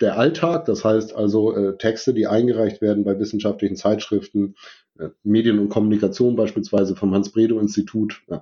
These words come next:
Leibniz-Institut, äh, an der Universität Hamburg, die Medien und Kommunikation herausgeben, dann, äh, gibt man dann einen Text hin, versucht den, äh, zu veröffentlichen und, äh, zwei nicht bekannte Kollegen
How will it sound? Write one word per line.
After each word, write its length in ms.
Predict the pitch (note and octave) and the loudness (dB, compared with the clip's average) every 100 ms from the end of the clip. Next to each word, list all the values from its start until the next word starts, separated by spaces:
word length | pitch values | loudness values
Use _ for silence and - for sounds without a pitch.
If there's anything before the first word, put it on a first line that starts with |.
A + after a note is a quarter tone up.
| - | -4
Leibniz-Institut, 1120 | F2 A2+ G2+ F#2 - G2+ - - - F2 - - | 0 0 0 -4 -4 -6 -6 -8 -8 -12 -10 -4
äh, 140 | F#2 F2 - | -4 -4 -4
an 160 | G2 | -2
der 100 | G2 | -2
Universität 560 | G#2 G2+ F#2+ F#2+ G2+ F#2+ | 0 0 0 -2 -4 -2
Hamburg, 380 | G#2+ A#2+ A2+ - - - - - | 0 2 0 -6 -20 -20 -16 -4
die 300 | A2 G#2+ G#2+ | 0 2 2
Medien 260 | A2 A#2 | 0 2
und 80 | G#2+ | 0
Kommunikation 600 | G#2 A2 A2 A2+ - C3 | 0 0 0 0 0 0
herausgeben, 540 | B2 A2+ A#2 - A#2 G#2+ | 2 2 2 2 2 2
dann, 280 | G#2+ A2 - | 0 -2 -4
äh, 260 | B2 G2+ F#2+ | -2 -2 -2
gibt 180 | B2 B2 | -6 -2
man 120 | A#2 | 0
dann 160 | A2 | 0
einen 100 | G#2 | 0
Text 320 | G2+ B2+ C3 - | -2 -2 -4 0
hin, 380 | D#3 D#3 C3 | 2 2 0
versucht 320 | G#2 G#2+ B2+ - | -2 -4 -2 0
den, 260 | A2+ A2 | 0 0
äh, 160 | G2+ G2+ | -2 -2
zu 140 | A#2+ | -2
veröffentlichen 640 | A#2 E3 D#3 C#3 C3 B2+ B2 | -2 0 0 2 2 2 0
und, 420 | A2+ A2 G#2+ - | 0 -2 -2 -4
äh, 180 | G#2+ G#2 | -2 -2
zwei 440 | G2+ - G#2+ B2+ C3 | -2 0 2 4 2
nicht 260 | C3 - | 0 -2
bekannte 460 | A#2 - A2+ A#2+ A#2 | -6 -2 0 0 -2
Kollegen 560 | - G#2 B2 D#3+ D#3+ | -2 2 2 4 0